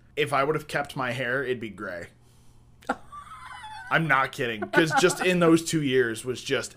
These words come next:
Speaker 1: abso-, I don't know if you've ever worked in retail.
Speaker 2: Oh, yeah.
Speaker 1: Okay, so you know how much of a shit show it can be.
Speaker 2: I feel bad for those who have never worked in retail because they'll never know the true horrors of society.
Speaker 1: Yeah.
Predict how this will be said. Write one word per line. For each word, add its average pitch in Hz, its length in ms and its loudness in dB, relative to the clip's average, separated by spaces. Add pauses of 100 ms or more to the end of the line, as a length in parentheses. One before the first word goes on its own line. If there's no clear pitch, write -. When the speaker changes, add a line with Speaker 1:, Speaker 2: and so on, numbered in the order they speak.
Speaker 1:
abso-, 120 380 -2
I 139 100 2
don't 165 100 4
know 160 100 6
if 143 80 4
you've 147 160 0
ever 139 160 4
worked 127 300 0
in 110 160 -8
retail. 120 520 -4
Speaker 2:
Oh, 190 140 0
yeah. 160 300 0 (320)
Speaker 1:
Okay, 131 300 0
so 151 160 -2
you 175 220 4
know 160 260 8
how 127 280 2
much 123 220 -4
of 120 60 -12
a 113 60 -8
shit 127 340 -4
show 104 240 -6
it 101 80 -8
can 101 120 -14
be. 98 220 -12
Speaker 2:
I 196 120 -2
feel 202 240 -6
bad 170 260 -2
for 165 80 -10
those 160 220 -6
who 175 60 -6
have 160 80 -8
never 160 280 -8
worked 180 240 -6
in 190 140 -6
retail 196 340 -4
because 175 320 -10
they'll 165 100 -8
never 160 240 -10
know 165 140 -10
the 160 60 -10
true 170 300 -6
horrors 160 520 -6
of 151 140 -12
society. 170 640 -10
Speaker 1:
Yeah. 107 180 -8